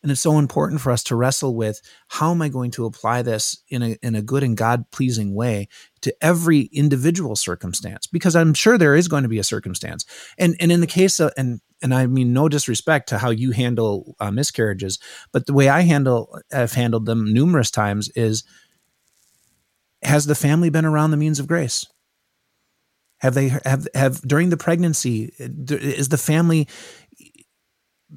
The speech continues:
are they hearing God's word? Are they receiving the sacrament? And the answer, if yes, God's word works.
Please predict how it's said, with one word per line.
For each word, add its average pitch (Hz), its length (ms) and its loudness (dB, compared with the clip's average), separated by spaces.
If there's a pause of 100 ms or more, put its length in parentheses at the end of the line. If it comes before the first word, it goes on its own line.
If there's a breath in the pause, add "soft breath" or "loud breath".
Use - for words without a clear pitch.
(120)
are 147 160 4
they 151 200 6
hearing 202 460 2
God's 147 320 0
word? 110 400 -6
Are 135 160 2
they 139 140 2
receiving 170 560 2
the 139 60 2
sacrament? 98 600 -6 (1000 soft breath)
And 135 120 4
the 147 80 6
answer, 185 260 4
if 135 300 -2
yes, 185 500 2 (500)
God's 202 240 0
word 196 180 0
works. 151 460 0